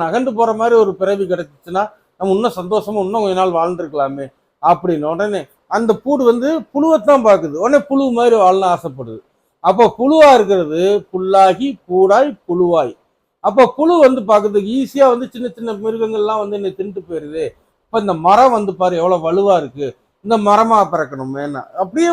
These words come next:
ஒவ்வொரு பிறவியும் ஆசைப்பட்டு, ஆசைப்பட்டு, ஆசைப்பட்டு தான் நம்ம கல்லாய் மனிதராக வந்திருக்கோம். இந்த மனிதரா வந்ததுல ஒரு அறிவு கொஞ்சம் எக்ஸ்ட்ரா வந்துருச்சுங்கிறனால நம்ம வந்து உன்ன வாழ்க்கையில எந்த நிறைவும் அடையாம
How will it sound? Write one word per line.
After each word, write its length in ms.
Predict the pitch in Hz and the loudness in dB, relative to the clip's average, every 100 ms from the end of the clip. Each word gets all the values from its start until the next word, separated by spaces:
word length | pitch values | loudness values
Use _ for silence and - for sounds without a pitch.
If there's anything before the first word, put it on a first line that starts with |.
| 285 | 0
ஒவ்வொரு 260 | 233 233 220 214 | 2 4 2 2
பிறவியும் 340 | 208 214 202 | -2 0 2
ஆசைப்பட்டு, 460 | 180 180 151 143 151 156 | 0 -2 -16 -16 -8 -6
ஆசைப்பட்டு, 400 | 160 143 139 143 | -8 -16 -10 -6
ஆசைப்பட்டு 400 | 143 143 135 135 151 | -6 -10 -20 -12 -4
தான் 160 | 226 226 _ _ _ 127 | -4 -4 _ _ _ -12
நம்ம 260 | 143 170 180 | -8 -8 -6
கல்லாய் 500 | 139 143 160 180 262 240 - 123 | -6 -6 0 2 2 0 -8 -8
மனிதராக 540 | 127 143 139 123 117 131 | -6 -6 -4 -4 -4 -6
வந்திருக்கோம். 440 | 107 101 98 85 _ _ _ _ _ | -10 -12 -20 _ _ _ _ _ _
இந்த 120 | 95 95 | -18 -14
மனிதரா 380 | 101 139 190 196 185 | -8 -4 2 4 4
வந்ததுல 460 | 151 151 156 131 135 160 | 2 -4 -6 -4 -6 -4
ஒரு 140 | 139 131 | -2 -2
அறிவு 260 | 127 175 214 165 | -2 -4 -6 -8
கொஞ்சம் 280 | 156 139 127 | -10 -12 -12
எக்ஸ்ட்ரா 320 | _ 185 180 143 | _ -2 0 -2
வந்துருச்சுங்கிறனால 880 | 139 139 - 143 135 120 107 104 98 104 - _ _ _ | -10 -18 -18 -14 -12 -12 -12 -12 -10 -14 -16 _ _ _
நம்ம 260 | 110 110 110 | -16 -12 -12
வந்து 180 | 120 139 131 | -12 -10 -10
உன்ன 240 | 127 139 147 120 | -8 -8 -4 -4
வாழ்க்கையில 440 | 123 123 127 117 110 | -4 -6 -10 -8 -10
எந்த 180 | 113 123 120 | -10 -10 -12
நிறைவும் 420 | 113 127 135 143 113 | -8 -8 -6 -8 -10
அடையாம 500 | 110 104 95 95 | -10 -10 -14 -20